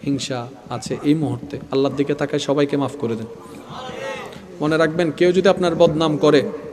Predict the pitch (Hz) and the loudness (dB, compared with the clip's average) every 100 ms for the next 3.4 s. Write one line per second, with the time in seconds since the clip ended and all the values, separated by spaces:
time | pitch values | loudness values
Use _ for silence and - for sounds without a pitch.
0 | - - - - 170 170 175 180 175 175 | -16 -18 -18 -2 2 4 4 4 2 2
1 | 175 170 170 165 156 160 175 - 170 147 | 0 2 0 0 2 4 4 4 2 4
2 | 117 - - - - - - 175 175 185 | 2 -6 -12 -16 -10 -8 -2 0 2 2
3 | - 196 180 | 2 2 2